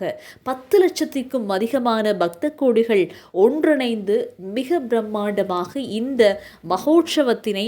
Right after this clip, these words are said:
நடத்தியிருக்கிறார்கள் அப்படிங்கிற ஒரு விஷயம்தான் இப்போது தமிழகம் தாண்டி தமிழர்கள் பறந்து வாழக்கூடிய எல்லா இடங்கள்லையும் வந்து பேசு பொருளாக மாறியிருக்கிறது அப்படின்னு சொல்லலாம். பொதுவாகவே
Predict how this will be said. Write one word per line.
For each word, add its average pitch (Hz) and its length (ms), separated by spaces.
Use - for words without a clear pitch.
நடத்தியிருக்கிறார்கள் 208 1000
அப்படிங்கிற 170 340
ஒரு 165 120
விஷயம்தான் 202 640
இப்போது 247 800
தமிழகம் 302 560
தாண்டி 208 520
தமிழர்கள் 302 680
பறந்து 302 440
வாழக்கூடிய 247 800
எல்லா 302 400
இடங்கள்லையும் 226 680
வந்து 160 260
பேசு 285 460
பொருளாக 185 460
மாறியிருக்கிறது 196 760
அப்படின்னு 180 300
சொல்லலாம். 180 460
பொதுவாகவே 269 640